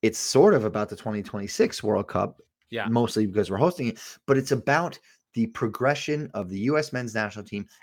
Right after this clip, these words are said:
Speaker 1: as a program, right? Klinsmann tried.
Speaker 2: He
Speaker 1: He
Speaker 2: did the right thing.
Speaker 1: tried. He
Speaker 2: He just
Speaker 1: did the right
Speaker 2: wasn't a,
Speaker 1: thing.
Speaker 2: he ju-, just wasn't a good coach.
Speaker 1: But he put a couple of Band-Aids on the problem. He didn't bring players through. He br-,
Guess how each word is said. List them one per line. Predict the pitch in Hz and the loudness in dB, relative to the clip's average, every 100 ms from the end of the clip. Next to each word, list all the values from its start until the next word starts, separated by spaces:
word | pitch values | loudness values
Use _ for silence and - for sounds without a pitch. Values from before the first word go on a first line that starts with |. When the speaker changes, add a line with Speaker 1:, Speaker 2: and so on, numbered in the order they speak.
| - | -4
Speaker 1:
as | 95 107 104 104 | 2 2 2 2
a | 104 | 0
program, | - - 95 92 - - _ _ | -2 -8 -6 -6 -10 -16 _ _
right? | 104 107 - - - | -2 -2 -4 -20 -14
Klinsmann | - 180 214 190 214 202 - _ | 2 6 6 8 6 6 0 _
tried. | - - 113 92 71 69 - _ _ _ - | -8 4 8 8 4 -4 -16 _ _ _ -14
Speaker 2:
He | - | -6
Speaker 1:
He | 170 | 2
Speaker 2:
did | 196 | 2
the | 165 | 4
right | 139 | 6
thing. | |
Speaker 1:
tried. | 143 120 - - _ _ _ _ _ _ | 8 8 4 -4 _ _ _ _ _ _
He | 135 | -2
Speaker 2:
He | |
just | 113 160 | 4 4
Speaker 1:
did | |
the | 190 | 6
right | 202 139 | 4 4
Speaker 2:
wasn't | |
a, | - | 2
Speaker 1:
thing. | 135 | -2
Speaker 2:
he | |
ju-, | 139 156 | -4 -4
just | 139 147 | -6 -4
wasn't | 160 139 113 | -2 -2 -6
a | |
good | 107 - | -10 -10
coach. | 120 87 | -10 0
Speaker 1:
But | 135 | 0
he | 135 156 | 0 -4
put | 135 190 208 | -2 2 2
a | - | 2
couple | 139 147 147 147 131 | -2 -2 -2 0 -2
of | 92 | -2
Band-Aids | 117 160 214 120 90 90 90 - - | -2 0 0 0 -2 -4 -8 -10 -2
on | 110 113 113 104 | 2 2 2 -2
the | 95 | -6
problem. | - 180 202 - - _ _ _ _ _ - | -4 -2 -2 -4 -10 _ _ _ _ _ -20
He | - 127 | -4 -4
didn't | 117 214 208 - _ _ - | 0 0 0 -4 _ _ -20
bring | 101 123 147 180 | -8 0 2 2
players | 143 156 147 120 110 - | -4 0 2 2 -2 -4
through. | 180 196 104 98 - - - | 0 2 2 0 -6 -18 -14
He | - 160 | -6 -6
br-, | - 107 | -6 -8